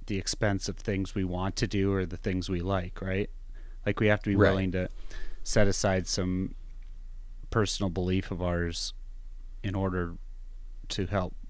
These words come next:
Speaker 1: push someone further to sainthood, I guess. And that comes with,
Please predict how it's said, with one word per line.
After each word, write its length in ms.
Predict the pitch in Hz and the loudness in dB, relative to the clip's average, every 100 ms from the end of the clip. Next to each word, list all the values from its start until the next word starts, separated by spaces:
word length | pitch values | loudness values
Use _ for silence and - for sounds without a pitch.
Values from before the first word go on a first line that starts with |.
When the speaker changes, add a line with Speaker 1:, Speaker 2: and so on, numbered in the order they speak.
| - | -4
Speaker 1:
push 520 | - 104 - - - - - - - - - - | 0 0 0 -2 -4 -6 -10 -12 -12 -12 -12 -6
someone 420 | - 101 87 90 | -2 0 2 0
further 400 | - 95 87 87 | 0 0 2 2
to 100 | 87 | 0
sainthood, 540 | - - 90 - 87 87 | 0 0 4 6 6 8
I 100 | 87 | 6
guess. 340 | 90 87 - | 6 0 0
And 120 | 95 | 2
that 160 | 95 - | 2 0
comes 300 | 107 98 95 | 0 0 0
with, 120 | 90 | -4